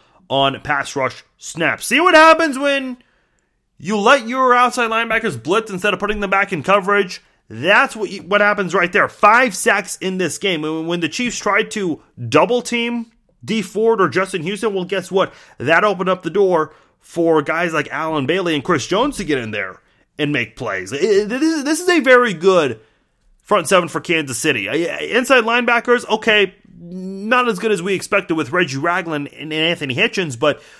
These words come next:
Dorian O'Daniel, he's made some plays for the Chiefs this year. He, he's done a good job, and you wonder if he could be a guy that takes over in the future,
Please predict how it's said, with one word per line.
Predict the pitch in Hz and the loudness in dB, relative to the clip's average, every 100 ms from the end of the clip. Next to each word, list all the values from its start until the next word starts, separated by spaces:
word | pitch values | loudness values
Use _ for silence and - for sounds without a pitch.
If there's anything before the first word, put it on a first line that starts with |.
| - | 0
Dorian | 208 240 247 | 6 6 6
O'Daniel, | 233 185 196 214 208 | 2 4 2 0 -2
he's | 180 214 190 | -4 -4 -4
made | 208 | -4
some | 202 | -4
plays | - 190 180 | -2 -2 -2
for | 180 | -4
the | 165 | -6
Chiefs | - 185 170 | -6 -6 -6
this | 175 - | -6 -2
year. | 180 | -2
He, | 185 147 151 | -2 -4 -8
he's | 160 196 | -6 -4
done | 196 | -4
a | 196 | 0
good | 185 | 0
job, | 180 170 | 0 -2
and | 160 | -2
you | 156 | -4
wonder | 185 185 180 | -2 -2 -2
if | - | -2
he | 160 | -6
could | 165 | -4
be | 151 | -4
a | 156 | -2
guy | 156 151 151 | 0 0 0
that | 147 | -2
takes | - 151 160 | -4 -6 -2
over | 160 147 | -2 -2
in | 139 | -6
the | |
future, | 117 160 156 139 117 | -8 -10 -6 -6 -6